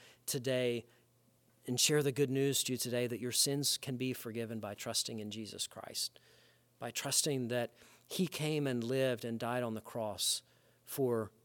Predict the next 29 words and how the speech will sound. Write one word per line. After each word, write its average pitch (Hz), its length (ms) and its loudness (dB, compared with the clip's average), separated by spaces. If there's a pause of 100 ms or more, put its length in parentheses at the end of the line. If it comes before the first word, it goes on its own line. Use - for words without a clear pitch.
your 151 260 4
sins, - 580 2 (220)
the 120 80 -4
curse - 440 4
to - 140 -2
be 127 380 0 (340)
upon 117 560 -2 (160)
you 139 380 2
that 110 180 -4
Scripture 113 540 0 (320)
speaks - 540 2
about. 95 320 -4 (840)
That 139 140 6
if 143 120 4
we 160 100 8
believe 147 420 6
in 135 120 6
him, 147 260 6
that 131 120 4
he 131 100 4
died 139 360 6
for 139 260 4
our 131 140 2
sins, 135 340 4
that 123 140 0
we 135 140 2
will 139 160 2
be 127 320 0 (260)
forgiven. 101 600 -6